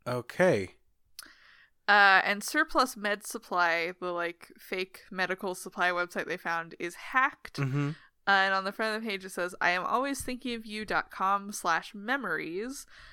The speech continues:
Speaker 2: uh, which has a video on it of Fate following Dee on numerous occasions, uh, including one where they're in an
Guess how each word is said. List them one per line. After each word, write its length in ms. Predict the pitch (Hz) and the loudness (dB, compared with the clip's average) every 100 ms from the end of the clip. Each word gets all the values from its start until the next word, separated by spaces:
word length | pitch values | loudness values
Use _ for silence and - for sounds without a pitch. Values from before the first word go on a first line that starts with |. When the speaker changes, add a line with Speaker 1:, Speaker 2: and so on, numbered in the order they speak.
| - _ - | -20 _ 0
Speaker 2:
uh, 300 | 175 175 170 - | 2 2 0 -4
which 280 | 185 - - | -6 -6 -6
has 460 | - 208 202 202 | 2 4 4 0
a 140 | - 180 | -2 -4
video 580 | 180 214 262 247 220 - | -4 -6 -2 -2 -4 -2
on 200 | 170 175 | -2 -4
it 260 | 170 - - _ | -8 -14 -18 _
of 400 | 175 175 175 175 - | -2 -2 -4 -8 -20
Fate 500 | - 247 262 254 - | -6 -4 -4 -8 -14
following 800 | 220 - 208 262 302 269 247 226 | -18 0 2 2 -2 -4 -6 -10
Dee 280 | 208 214 233 | -10 -8 -4
on 280 | 175 175 170 | -4 -6 -8
numerous 480 | 190 202 185 190 175 | -10 -6 -6 -8 -10
occasions, 840 | - 180 185 104 98 165 196 - - - - _ - | -8 -8 -6 -8 -10 -12 -16 -16 -20 -20 -20 _ -2
uh, 140 | 185 | 0
including 380 | 180 190 269 269 | 0 -4 -6 -4
one 160 | 220 202 | -4 -4
where 120 | 190 | -4
they're 160 | 185 180 | -2 -2
in 200 | 196 214 | -4 -8
an 160 | 175 | -6